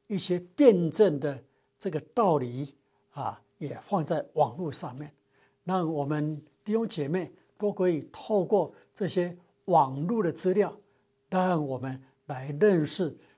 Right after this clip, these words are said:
这个正确的、宝贵的、得救的真理。啊，这个是非常重要的，啊，一件事情。所以我们今天，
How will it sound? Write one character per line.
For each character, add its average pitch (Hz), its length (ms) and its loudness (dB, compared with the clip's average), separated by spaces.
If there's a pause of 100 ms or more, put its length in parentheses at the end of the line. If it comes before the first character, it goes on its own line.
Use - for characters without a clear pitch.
(160)
这 - 120 -8
个 151 100 -4
正 220 380 4
确 180 320 -2
的、 139 160 -8 (200)
宝 131 260 0
贵 185 280 6
的、 143 180 -4 (280)
得 147 320 -2
救 160 160 0
的 127 100 -4
真 131 260 -12
理。 - 200 -14 (300)
啊， - 260 -14
这 - 100 -12
个 156 80 -6
是 143 320 -4 (320)
非 175 300 -2
常 131 240 -10 (320)
重 180 240 2
要 175 180 8
的， 120 280 -2 (260)
啊， 131 260 -10
一 156 60 -12
件 143 260 2
事 - 200 0
情。 - 200 -6 (1200)
所 254 160 4
以 285 60 8
我 196 160 8
们 185 200 4
今 226 260 0
天， 208 320 0